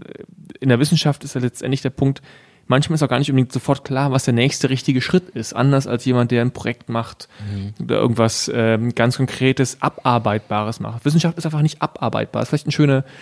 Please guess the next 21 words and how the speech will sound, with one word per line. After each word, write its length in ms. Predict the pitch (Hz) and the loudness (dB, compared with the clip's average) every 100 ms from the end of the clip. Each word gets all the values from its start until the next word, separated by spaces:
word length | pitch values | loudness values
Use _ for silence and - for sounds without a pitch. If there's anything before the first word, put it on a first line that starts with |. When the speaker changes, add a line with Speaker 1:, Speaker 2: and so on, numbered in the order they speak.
| - - - | -20 -20 -18
Speaker 1:
schöne 280 | - 143 135 | -4 -2 0
Formulierung 360 | 139 123 147 117 | 0 0 0 -2
an 20 | |
der 60 | 110 | -6
Stelle. 180 | 110 | -6
Aber 80 | 110 | -8
es 80 | 113 | -8
ist 60 | - | -14
letztendlich 300 | - - 139 | -16 -10 -2
Speaker 2:
Ko-, 80 | 135 | -2
Speaker 1:
ein 80 | |
Speaker 2:
naja, 320 | 131 196 233 - - | 2 2 2 -2 -8
kommt 220 | - 196 | -2 0
drauf 120 | 190 180 | 0 -2
an. 80 | |
Also 100 | 160 160 | 0 4
Speaker 1:
Hervortasten 640 | 165 165 117 - - 113 | 4 2 -4 -14 -16 -14
ein 40 | 113 | -12
Stück 280 | - 107 | -14 -14
weit. 260 | 127 110 - | -16 -18 -18
Speaker 2:
Forschung, 960 | - - - 214 233 196 - 113 95 101 | -20 -10 2 2 2 -4 -4 -6 -6 -14